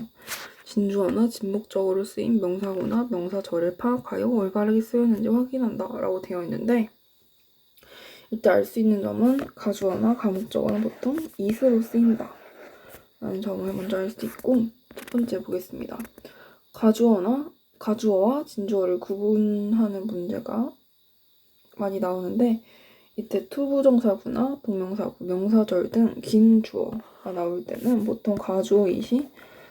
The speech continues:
주어를 대신하고 진주어는 뒤에 놓는 그런 영어의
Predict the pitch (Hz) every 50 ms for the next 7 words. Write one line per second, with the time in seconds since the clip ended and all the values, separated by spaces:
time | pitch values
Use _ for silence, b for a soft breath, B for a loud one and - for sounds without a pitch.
0 | B B _ - - 214 208 208 202 202 - - 190 - - 226 196 190 233 -
1 | - 226 202 - - - 214 202 196 202 202 196 185 - - 214 240 302 294 -
2 | - - 214 214 208 214 185 180 175 180 190 214 240 285 285 - - 202 185 180
3 | 175 175 175 175 - 240 - - - _ - - _ b b b b b b b
4 | b b b _ 196 196 185 185 180 180 190 226 285 285